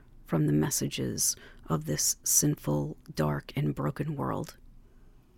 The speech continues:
And in comparison to the few,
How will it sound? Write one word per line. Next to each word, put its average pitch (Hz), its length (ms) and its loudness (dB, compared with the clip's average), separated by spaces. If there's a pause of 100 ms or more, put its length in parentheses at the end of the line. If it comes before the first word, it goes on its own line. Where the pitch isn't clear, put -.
(800)
And 156 240 0
in 175 260 6
comparison 165 920 0
to - 120 -4
the 151 160 0
few, 160 560 2